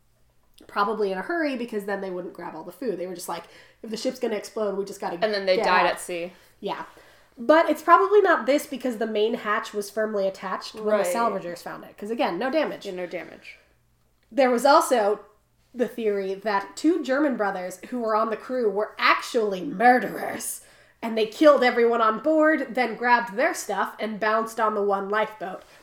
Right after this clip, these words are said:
Speaker 1: But it's probably not this, because while the brothers' belongings weren't on the ship when it was found, it had more to do with the fact that there had been a shipwreck earlier in the year, and they lost all their stuff in that shipwreck.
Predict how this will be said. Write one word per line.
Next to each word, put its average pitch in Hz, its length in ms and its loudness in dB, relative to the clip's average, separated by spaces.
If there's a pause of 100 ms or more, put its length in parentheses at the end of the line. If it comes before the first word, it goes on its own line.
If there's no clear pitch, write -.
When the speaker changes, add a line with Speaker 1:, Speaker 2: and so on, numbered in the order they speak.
(180)
Speaker 1:
But 269 140 2
it's 262 80 -4
probably 339 340 2
not 277 220 2
this, 196 180 -2
because 240 420 0
while 220 340 2
the 254 80 -2
brothers' 220 440 0
belongings 196 760 -2
weren't 214 600 -2
on 254 200 0
the 269 60 -2
ship 320 340 -4
when 302 140 2
it 311 100 0
was 302 140 -6
found, 302 400 2 (500)
it 233 120 -4
had 233 180 0
more 233 160 0
to 220 100 -14
do 226 160 -6
with 220 100 -10
the - 60 -14
fact 208 300 -2
that 196 80 -12
there 202 100 -2
had 202 160 -6
been 196 100 -2
a 185 60 -6
shipwreck 208 560 -4
earlier 202 340 -2
in 202 100 -4
the 190 60 -8
year, 208 460 -4
and 196 200 -6
they 190 100 -6
lost 185 300 -4
all 185 140 -4
their 165 140 -10
stuff 151 400 -12
in 170 160 -12
that - 160 -14
shipwreck. - 640 -14